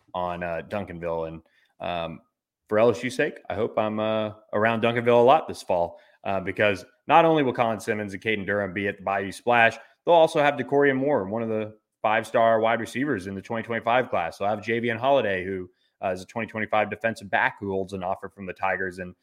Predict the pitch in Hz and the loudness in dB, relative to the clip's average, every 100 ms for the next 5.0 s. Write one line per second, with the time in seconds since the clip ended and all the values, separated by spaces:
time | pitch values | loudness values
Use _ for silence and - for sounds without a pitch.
0 | _ _ 110 110 107 101 95 98 90 90 | _ _ -6 -4 0 0 2 2 0 -2
1 | 90 90 101 90 107 - 92 - 117 104 | -4 -6 -8 -4 -6 -4 -8 0 2 4
2 | 101 - _ _ _ _ _ _ 101 151 | 2 -6 _ _ _ _ _ _ 6 6
3 | 160 185 185 165 160 - 170 160 135 113 | 6 2 2 4 2 6 4 4 2 4
4 | 107 107 107 - _ _ 110 107 131 | 2 2 2 -4 _ _ -12 -8 -8